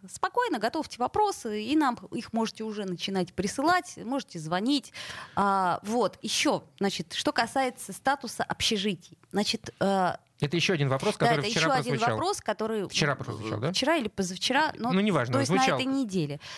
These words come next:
Speaker 1: Э, значит, там не вполне понятно, э,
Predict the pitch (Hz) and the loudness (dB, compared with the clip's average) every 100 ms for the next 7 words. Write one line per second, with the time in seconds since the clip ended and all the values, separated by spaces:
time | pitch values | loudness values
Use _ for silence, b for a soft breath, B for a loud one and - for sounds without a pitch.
0 | B 170 190 185 196 269 262 - _ - | B 0 2 2 0 -2 -4 -8 _ -2
1 | 370 403 277 - 269 294 311 - 254 269 | 0 0 -2 0 0 2 0 0 0 2
2 | 392 392 247 226 214 - - 190 185 180 | 2 2 0 2 2 0 0 2 4 2
3 | 165 | 0